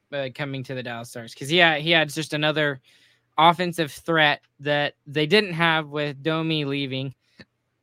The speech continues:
and now it looks even better and probably even cheaper. Although I, I think Domi signed for one year, three million in, uh,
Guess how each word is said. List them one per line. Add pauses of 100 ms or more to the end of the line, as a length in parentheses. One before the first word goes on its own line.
(340)
and
now
it
looks
even
better
and (160)
probably
even
cheaper. (120)
Although
I,
I
think
Domi
signed
for
one
year,
three
million
in,
uh,